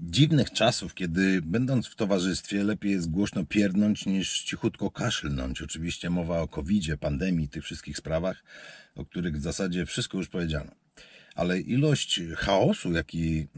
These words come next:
istnieje w tym, w tej polityce informacyjnej, jest tak wielki, że, e, no, szczególnie jeżeli chodzi o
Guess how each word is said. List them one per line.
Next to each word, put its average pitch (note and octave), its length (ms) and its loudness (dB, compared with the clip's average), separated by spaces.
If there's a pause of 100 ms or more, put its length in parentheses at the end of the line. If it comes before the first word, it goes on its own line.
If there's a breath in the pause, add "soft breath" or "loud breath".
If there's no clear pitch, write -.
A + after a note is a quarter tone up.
(880)
istnieje G2+ 600 0
w - 140 -12
tym, E2+ 460 0
w - 80 -10
tej F2 160 -2
polityce F#2 600 -2
informacyjnej, E2 800 -2
jest F2 160 -4
tak A#2 160 -2
wielki, D#2+ 400 -4 (640 loud breath)
że, G2+ 580 4 (160)
e, E2+ 40 -10 (760)
no, F#2 240 -4
szczególnie A2 500 4
jeżeli G#2+ 420 2
chodzi G#2+ 380 2
o G2 240 4